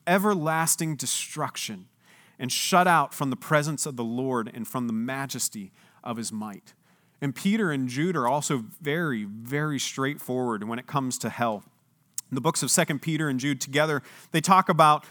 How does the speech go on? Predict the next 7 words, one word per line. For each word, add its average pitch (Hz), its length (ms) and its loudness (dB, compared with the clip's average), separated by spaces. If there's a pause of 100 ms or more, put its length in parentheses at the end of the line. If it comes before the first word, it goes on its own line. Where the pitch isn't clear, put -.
(180)
uh, 143 260 4
d-, 165 260 2 (200)
destruction 151 960 2
and 117 120 -2
punishment 165 640 2
and 123 220 -2
judgment, 147 680 2